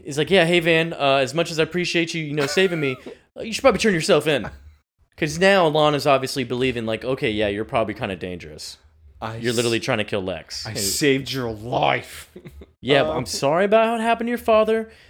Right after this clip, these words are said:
Speaker 1: but this isn't gonna bring them back, go bring them back if you kill all these people. They're freaks, Lana. That's all they are. They're
Speaker 2: They're
Speaker 1: not
Speaker 2: not,
Speaker 1: worth anything."
Speaker 2: they're not like us. Listen, Jake, he was my best friend for three years.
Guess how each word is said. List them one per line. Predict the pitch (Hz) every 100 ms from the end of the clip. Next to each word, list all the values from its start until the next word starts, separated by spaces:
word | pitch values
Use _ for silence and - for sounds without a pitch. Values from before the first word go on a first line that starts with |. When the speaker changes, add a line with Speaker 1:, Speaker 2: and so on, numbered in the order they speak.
| _ -
Speaker 1:
but | 139
this | 147 147
isn't | 185 196 202 180 - -
gonna | 185 170
bring | 147 185 208
them | 208 220
back, | 233 247 247 175
go | 165
bring | 151 160
them | 208
back | 208 269 233 214
if | 190 180
you | 165
kill | 220 214
all | 208
these | 208
people. | - 233 240 175 170 - 285 -
They're | 247
freaks, | 254 - 302 294 214 -
Lana. | 175 185 190 202 190 - _ - - -
That's | -
all | 226
they | 202 190
are. | 196 190 139 107
They're | 135
Speaker 2:
They're |
Speaker 1:
not | 156 143
Speaker 2:
not, |
Speaker 1:
worth | 151 151
anything." | 147 151 120 92 82 -
Speaker 2:
they're | 156 151
not | 147 139
like | 139 139 131
us. | 110 - - - -
Listen, | 170 165 - 113 - -
Jake, | - 202 170 - - -
he | 208 226
was | 185 160
my | -
best | 139 175 170 -
friend | 180 170
for | 160
three | 147 175 180 180
years. | 180 214 180 120